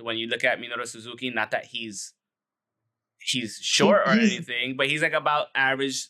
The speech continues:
Speaker 1: height.
Speaker 2: He's, like, six one.
Speaker 1: And, yeah, and he takes care of himself. Um, and then not to say that they
Speaker 2: Yeah.
Speaker 1: didn't take care of themselves either, but it's, you know, it's just, like,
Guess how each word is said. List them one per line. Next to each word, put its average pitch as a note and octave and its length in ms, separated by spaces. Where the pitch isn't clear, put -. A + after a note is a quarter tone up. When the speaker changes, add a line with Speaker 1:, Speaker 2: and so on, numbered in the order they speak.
Speaker 1:
height. B2+ 420
Speaker 2:
He's, G3+ 140
like, F#3+ 140
six G#3 280
one. - 120
Speaker 1:
And, B2+ 320
yeah, F3 300
and C3 160
he C#3 100
takes C3+ 260
care C3+ 240
of A#2 100
himself. A#2+ 440
Um, A2 600
and C3+ 140
then D3 100
not D3+ 140
to D#3 40
say E3+ 140
that C#3 220
they B2 80
Speaker 2:
Yeah. G#2+ 100
Speaker 1:
didn't G#2+ 160
take A2 140
care A#2+ 100
of A2 60
themselves G#2+ 260
either, C#3+ 180
but A2+ 140
it's, A2+ 160
you C#3+ 80
know, B2+ 80
it's A2+ 140
just, A#2 180
like, A#2 180